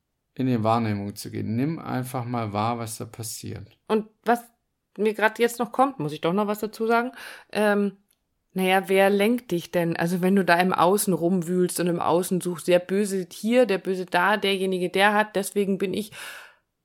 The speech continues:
Speaker 2: wenn's immer nur das Außen ist, ja, Moment mal, äh, stimmt doch irgendwas nicht. Also dann gibt's, es gibt immer zwei Seiten. Es gibt immer die eine Seite, die tut und die andere, die sich's,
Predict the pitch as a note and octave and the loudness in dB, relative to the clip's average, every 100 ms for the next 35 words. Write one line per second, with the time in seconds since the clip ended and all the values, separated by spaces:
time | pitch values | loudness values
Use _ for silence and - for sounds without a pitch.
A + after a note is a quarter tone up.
0 | _ _ _ _ - F#3 F3+ - C4 B3+ | _ _ _ _ -6 -4 -4 -2 0 2
1 | A#3 G#3+ - G3+ A3 G3+ - - - - | 2 0 -2 -2 -2 -2 -4 -6 -8 -16
2 | _ _ _ _ _ _ _ _ _ F3 | _ _ _ _ _ _ _ _ _ -2
3 | F3 D#3+ D#3+ G3+ F3+ D3+ - - E3 - | 0 2 2 0 0 -2 -4 -4 -6 -4
4 | F#3+ F#3 D#3+ - D#3 D#3+ - D#3+ - D#3+ | -6 -4 -4 -4 -4 -6 -6 -8 -4 -4
5 | E3 F3+ E3+ D#3+ G#3 - - - - - | 0 2 2 0 -4 -4 -12 -16 -20 -6
6 | - - F3+ G3+ - G3+ G3 G#3+ C4 A3 | -4 0 2 2 4 6 6 8 6 4
7 | E3 - F3+ F#3 F#3+ F#3+ F3 F#3+ F#3+ F#3+ | -4 -4 -2 0 2 2 2 4 2 2
8 | F3 E3 A3 A3+ A3+ G3 D3+ G3+ F#3 G3 | -4 -4 0 2 4 6 6 4 2 0
9 | F#3 G3 - | 0 -2 -4